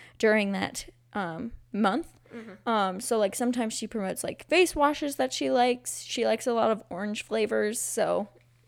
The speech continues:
Speaker 1: I don't know.
Speaker 2: Hmm.
Speaker 1: <laughs> Um, or, like, bath bombs or,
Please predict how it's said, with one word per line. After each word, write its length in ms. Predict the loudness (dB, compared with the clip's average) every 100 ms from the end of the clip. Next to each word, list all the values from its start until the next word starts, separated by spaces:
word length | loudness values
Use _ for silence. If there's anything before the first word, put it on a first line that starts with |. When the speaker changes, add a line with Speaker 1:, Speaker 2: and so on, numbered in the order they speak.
| _
Speaker 1:
I 80 | -8
don't 160 | -8 -6
know. 180 | -6 -8
Speaker 2:
Hmm. 420 | 0 4 6 6 2
Speaker 1:
<laughs> 40 | -4 -18 -10
Um, 420 | -4 0 0 -4 -8 -4
or, 140 | 0 2
like, 280 | 2 0 2
bath 320 | 2 2 0
bombs 500 | 0 2 0 -2 -4
or, 500 | -4 0 2 0 -4